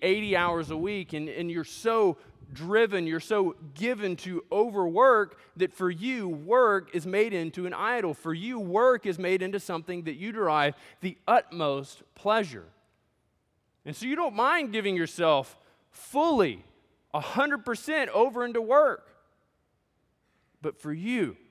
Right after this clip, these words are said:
the thing that plagues your conscience is for you, you have made, you have made work an idol, and for you, work is a sin.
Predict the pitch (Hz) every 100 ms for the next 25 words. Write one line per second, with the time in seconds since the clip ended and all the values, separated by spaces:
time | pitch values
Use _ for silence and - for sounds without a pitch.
0 | _ _ _ _ _ _ _ _ _ _
1 | _ - 127 196 220 214 226 - 175 190
2 | 190 165 156 - 185 208 135 123 127 117
3 | _ - 143 165 220 180 139 151 156 143
4 | - - 170 165 160 131 135 185 202 -
5 | 151 - 151 180 160 120 120 127 175 202
6 | 117 107 160 196 117 98 _ _ _ _
7 | - 123 135 - 339 294 -